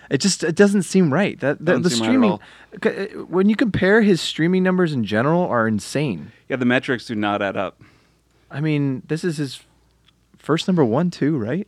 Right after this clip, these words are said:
Speaker 1: Album?
Speaker 2: Yeah. Yeah, it is.
Speaker 1: I mean, dude, he's got forty-nine million monthly listeners. He's the third most listened to artist on Spotify. You're telling me he only did two hundred two thousand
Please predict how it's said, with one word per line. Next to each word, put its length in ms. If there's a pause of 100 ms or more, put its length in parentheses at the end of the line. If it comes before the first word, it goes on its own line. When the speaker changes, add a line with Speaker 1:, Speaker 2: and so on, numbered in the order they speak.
Speaker 1:
Album? 360 (960)
Speaker 2:
Yeah. 280 (640)
Yeah, 200
it 60
is. 240 (220)
Speaker 1:
I 60
mean, 140
dude, 220
he's 180
got 240
forty-nine 960
million 340
monthly 340
listeners. 640 (840)
He's 180
the 120
third 520
most 300
listened 260
to 160
artist 280
on 100
Spotify. 580
You're 140
telling 300
me 80
he 100
only 240
did 360 (180)
two 160
hundred 240
two 160
thousand 540